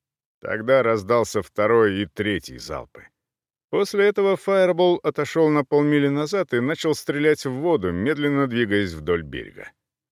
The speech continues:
Канонада продолжалась шесть часов.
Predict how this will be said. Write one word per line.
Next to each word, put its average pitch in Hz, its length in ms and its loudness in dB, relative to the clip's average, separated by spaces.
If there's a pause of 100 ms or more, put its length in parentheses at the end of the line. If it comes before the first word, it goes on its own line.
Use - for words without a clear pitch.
(160)
Канонада 123 680 0
продолжалась 139 760 2
шесть - 400 -2
часов. - 560 -12